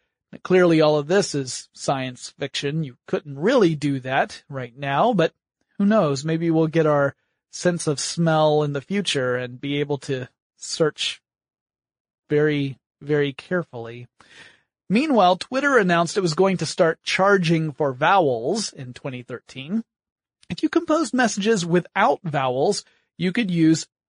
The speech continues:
Twitter, T W T T R, and that would remain free. Vowels would come at a premium service at five dollars a month. Why, however, would remain free of charge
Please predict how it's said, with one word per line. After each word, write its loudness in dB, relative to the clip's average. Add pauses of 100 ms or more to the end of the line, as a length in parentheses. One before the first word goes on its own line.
Twitter, 0 (560)
T -2
W 2
T -10
T -6
R, 2 (340)
and 2
that 4
would 0
remain 2
free. -2 (360)
Vowels 2
would 4
come 2
at 2
a 0
premium 0
service -4
at -2 (120)
five 4
dollars 4
a -4
month. 2
Why, 2
however, 4
would 0
remain 2
free 0
of 2
charge 2